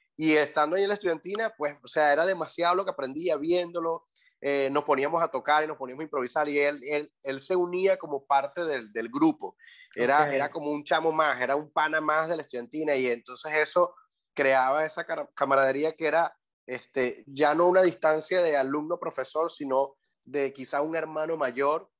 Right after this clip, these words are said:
Speaker 2: Mm.
Speaker 1: Este, si le digo padre, se va a molestar, porque él dice que él es muy chamo como para ser mi padre,
Speaker 2: <laughs>
Speaker 1: seguramente. <laughs> Pero sí, uno, de verdad que una, una amistad muy grande con Proto. Y, y yo lo que te quería contar es que he ten-, tengo la suerte, por ejemplo, de tener a, a Proto de, de, de pana, ¿no? O sea,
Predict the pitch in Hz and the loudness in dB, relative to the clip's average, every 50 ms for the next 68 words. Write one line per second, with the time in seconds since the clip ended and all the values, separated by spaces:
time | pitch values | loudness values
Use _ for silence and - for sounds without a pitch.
0 | _ _ - 139 139 139 139 131 139 139 139 135 131 120 113 113 110 - - 143 | _ _ -14 -12 -8 -8 -6 -6 -8 -8 -8 -4 -2 0 0 -2 -2 -4 -2 0
1 | 135 131 131 131 139 139 139 - 151 151 151 151 156 160 156 - 131 113 120 135 | 0 2 2 2 0 0 2 2 2 4 4 2 0 -2 -2 -4 -6 -6 -6 -6
2 | 139 123 - _ 151 156 151 120 110 107 113 - - 135 - 113 110 120 120 123 | -8 -10 -8 _ -6 -6 -6 -6 -8 -10 -8 -10 -8 -6 -4 -4 -2 -4 -2 -2
3 | 139 135 139 - 131 117 117 123 123 123 117 107 - - - - - - - 127 | -4 -4 0 2 2 2 2 -2 -6 -8 -10 -6 -4 -4 -4 -2 -4 -6 -6 -6
4 | - - 220 - - - - - 214 202 196 208 226 240 220 208 - - - - | -2 2 2 2 2 0 -4 -4 -4 -4 -6 -4 -4 -4 -4 -4 -6 -12 -8 -6
5 | 220 226 - 247 240 - - - - _ - - _ 208 208 202 - - - - | -6 -4 -4 -6 -6 -6 -8 -12 -12 _ -18 -18 _ -12 -10 -10 -6 -6 -6 -8
6 | - - - - 180 175 185 175 - 190 196 202 190 185 202 202 196 190 175 165 | -8 -8 -2 2 2 4 4 2 2 2 4 4 4 4 4 4 6 6 6 4
7 | 165 156 160 165 165 - 190 185 180 - _ _ _ _ _ _ _ 156 151 156 | 4 4 2 2 2 0 -4 -4 -4 -8 _ _ _ _ _ _ _ -4 0 2
8 | 170 175 156 160 160 165 185 190 160 - - 160 156 170 170 180 175 170 170 180 | 0 0 0 -2 -4 -4 -4 -4 -6 -4 -4 -4 -4 -2 -2 -2 -2 -2 -4 -8
9 | - 160 147 - 170 165 165 - - - 175 170 170 180 - _ _ _ _ 160 | -12 -10 -6 -4 -4 -4 -4 -6 -12 -12 -10 -10 -10 -12 -14 _ _ _ _ 0
10 | 160 151 147 143 147 143 147 151 - - _ _ - 156 156 156 160 151 156 127 | 0 2 4 6 6 6 6 4 2 -6 _ _ -2 0 0 0 2 0 0 2
11 | 143 135 139 143 185 185 185 226 208 180 165 - - 175 170 165 - _ _ _ | 2 2 2 2 0 0 2 4 4 4 2 0 -2 -4 -6 -6 -8 _ _ _
12 | _ _ _ _ _ _ _ _ _ _ _ _ _ _ 139 135 135 156 156 160 | _ _ _ _ _ _ _ _ _ _ _ _ _ _ -4 -2 0 -2 -4 -4
13 | 165 - - 147 143 170 185 185 165 - - 160 156 151 147 - 185 175 - 160 | -4 -4 -2 0 2 2 0 0 -2 -4 -4 -2 -2 -2 -2 -4 -10 -10 -6 -6
14 | 135 135 135 127 - 165 - - - 135 123 123 127 143 147 143 139 - 135 131 | -6 -4 -6 -6 -4 -4 -4 -4 -4 -4 -4 -2 -2 -2 -2 -4 -4 -6 -6 -4
15 | - 123 120 - 151 160 127 113 101 95 - - 107 104 98 - _ _ 104 98 | -4 -6 -4 -2 -2 -2 -2 -2 -4 -8 -10 -10 -10 -10 -10 -12 _ _ -10 -8
16 | - - 147 156 143 127 117 113 143 160 151 - 113 | 0 2 2 2 2 0 -2 -2 -2 -6 -6 -8 -14